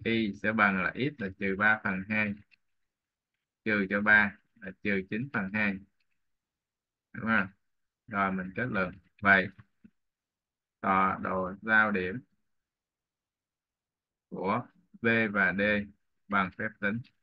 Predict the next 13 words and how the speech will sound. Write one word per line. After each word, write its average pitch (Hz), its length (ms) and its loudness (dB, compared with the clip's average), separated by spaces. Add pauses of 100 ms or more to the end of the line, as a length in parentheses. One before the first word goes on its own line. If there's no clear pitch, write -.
(960)
là 101 300 4 (640)
một, 95 380 -4 (1600)
trừ 98 320 -2
hai 107 260 0 (1040)
và 98 300 4 (100)
trừ 98 260 0
ba 101 280 2
phần 95 240 -6
hai. 101 240 -2 (2500)
Đó. 101 340 0 (1000)
Trừ 101 260 0
chín 107 240 -4
phần 92 140 -6